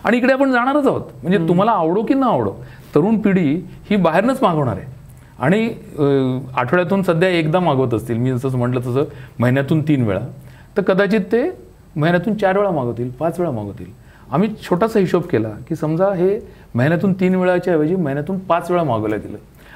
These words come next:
Speaker 1: आणि पुढील पाच वर्षात अगदी महागाईप्रमाणे, म्हणजे खाद्यपदार्थांचं महागाई जास्ती असते, महागाईचं.
Speaker 2: हो.
Speaker 1: महागाईप्रमाणे हा समजा आपला,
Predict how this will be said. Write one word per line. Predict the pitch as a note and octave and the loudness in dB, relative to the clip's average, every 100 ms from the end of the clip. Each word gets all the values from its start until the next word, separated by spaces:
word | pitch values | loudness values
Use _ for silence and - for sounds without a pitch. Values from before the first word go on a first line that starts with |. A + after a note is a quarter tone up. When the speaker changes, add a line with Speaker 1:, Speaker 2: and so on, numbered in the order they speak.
| - | -2
Speaker 1:
आणि | F#3+ | 0
पुढील | A3 E3 A3 | 0 0 0
पाच | C4 F3 F3+ E3 | 0 0 0 2
वर्षात | D#3 - A2 - - - | 0 0 -6 -8 -18 -4
अगदी | F#3 F#3 B3 D4+ - - - - - - - | 0 0 0 -4 -8 -20 -20 -20 -20 -20 -2
महागाईप्रमाणे, | B2 C#3+ E3 G#3+ A3 C3 - A2+ F#2+ F#2 F#2 - G2 | 2 2 2 0 0 -2 -4 -4 -4 -6 -10 -18 -12
म्हणजे | G#2 A#2 - - - | -6 -6 -8 -16 -4
खाद्यपदार्थांचं | B2 C3 D3 C#3+ D3 D3+ D3+ D3+ | 0 2 2 2 2 0 -2 -6
महागाई | D3 C3 B2+ D3 | -2 -2 0 0
जास्ती | D3 C#3+ D3 | 2 0 -2
असते, | F#3 - | -6 -4
महागाईचं. | A2+ G#2 G#2+ G#2 | -6 -4 -4 -4
Speaker 2:
हो. | D3+ B2+ B2+ - - - - | -4 -4 -8 -16 -20 -18 -2
Speaker 1:
महागाईप्रमाणे | A#2+ C#3+ F3 D#3+ D3 E3 A#3+ - | 0 2 2 2 2 0 -2 -8
हा | - D3 E3+ F3+ - - - - | -4 0 0 -2 -8 -20 -20 -8
समजा | C#3 C#3+ D#3+ | -4 2 2
आपला, | D3+ C#3+ E3 | 2 0 0